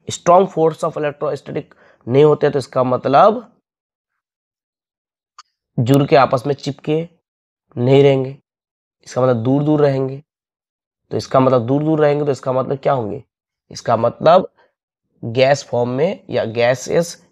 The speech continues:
स्टेट में मिलेंगे generally। तो जो कोवेलेंट कंपाउंड है उसमें आयंस नहीं होते हैं,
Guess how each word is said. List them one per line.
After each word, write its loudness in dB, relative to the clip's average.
स्टेट -4
में 0
मिलेंगे 0
generally। 0
तो -2
जो 4
कोवेलेंट 2
कंपाउंड 0
है -6
उसमें -4
आयंस 4
नहीं 2
होते 0
हैं, -10